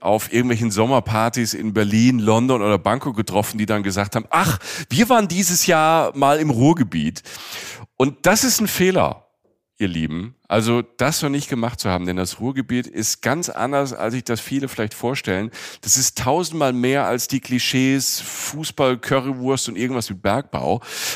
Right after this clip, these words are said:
obwohl dem Ruhrgebiet ohne diese Dinge, also Fußball, Currywurst, Bergbau, etwas Grundlegendes fehlen würde. Das Ruhrgebiet ist aber, das darf ich jetzt schon sagen, viel abwechslungsreicher, diverser und grüner, als man denkt.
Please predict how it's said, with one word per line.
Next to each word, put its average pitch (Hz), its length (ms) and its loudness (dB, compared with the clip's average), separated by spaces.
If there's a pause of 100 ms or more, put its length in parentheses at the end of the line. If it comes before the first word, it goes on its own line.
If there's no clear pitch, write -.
obwohl 156 300 2
dem 160 140 0
Ruhrgebiet 175 500 0
ohne 247 260 2
diese 135 260 0
Dinge, 107 300 2
also 113 160 0
Fußball, 131 340 -2
Currywurst, 120 460 -2
Bergbau, 131 580 0
etwas 131 280 0
Grundlegendes 139 680 0
fehlen 139 560 2
würde. 71 400 -2 (540)
Das - 240 0
Ruhrgebiet 175 520 0
ist - 300 -2
aber, 135 560 0
das 107 140 -2
darf 110 180 0
ich 107 40 -8
jetzt 120 140 -2
schon 120 120 -2
sagen, 107 280 2
viel 160 300 -8
abwechslungsreicher, 78 960 -6
diverser 95 680 2
und 95 140 -8
grüner, 123 540 -2
als - 200 -8
man 73 140 -6
denkt. 80 380 -8